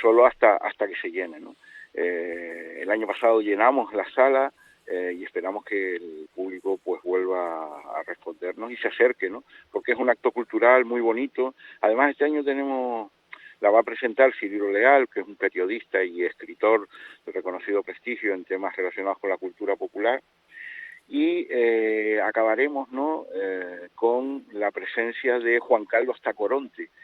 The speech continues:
que es un narrador oral sobre historias muy cercanas nuestras, ¿no? Un reconocido actor que, que, bueno, que se dedica a narrar, pues, cuestiones muy, muy cercanas a nosotros, ¿no? Y recomiendo,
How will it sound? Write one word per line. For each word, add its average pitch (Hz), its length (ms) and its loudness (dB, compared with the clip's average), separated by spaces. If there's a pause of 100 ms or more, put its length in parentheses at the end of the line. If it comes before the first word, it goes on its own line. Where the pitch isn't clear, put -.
(280)
que 117 100 2
es 113 80 -4
un 151 160 0
narrador 131 480 4
oral 127 420 4 (220)
sobre 95 640 -2
historias 127 720 0 (640)
muy 127 260 -6
cercanas 117 600 2
nuestras, 123 480 -4
¿no? 131 200 -10 (400)
Un 107 180 -6
reconocido 113 600 2
actor 131 460 2 (540)
que, 90 840 -6
que, 87 100 -4
bueno, 104 240 -4
que 87 100 -16
se 101 100 -10
dedica 101 580 -4 (220)
a 90 120 -2
narrar, 95 640 0 (420)
pues, 85 240 -10 (420)
cuestiones 101 520 -6
muy, 120 140 -4
muy 110 240 -6
cercanas 92 420 -2
a 92 40 -14
nosotros, 92 420 -8
¿no? 113 120 -18 (320)
Y 98 80 -14
recomiendo, 120 960 0